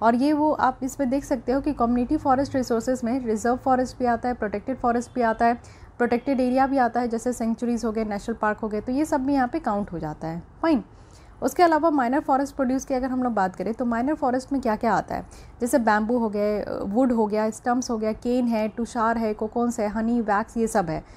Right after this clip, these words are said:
नॉन टिम्बर जो फॉरेस्ट प्रोड्यूस है ना, उन सबको यहाँ पे जो है आपका माइनर फॉरेस्ट प्रोड्यूस है कि ये सब जंगले से मिलता है, तो मेडिसिनल प्लांट, हर्ब्स है,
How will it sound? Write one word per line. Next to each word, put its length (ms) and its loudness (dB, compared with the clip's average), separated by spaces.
नॉन 280 6
टिम्बर 340 0
जो 100 -2
फॉरेस्ट 380 -4
प्रोड्यूस 340 -2
है 80 0
ना, 100 -2
उन 160 -4
सबको 320 -4
यहाँ 340 -2
पे 80 0
जो 120 0
है 140 0
आपका 320 2
माइनर 240 4
फॉरेस्ट 360 -2
प्रोड्यूस 340 -2
है 60 0
कि 100 -6
ये 100 -2
सब 180 -4
जंगले 320 0
से 140 -4
मिलता 280 -2
है, 140 -2
तो 160 -2
मेडिसिनल 440 0
प्लांट, 440 -4
हर्ब्स 320 -4
है, 120 0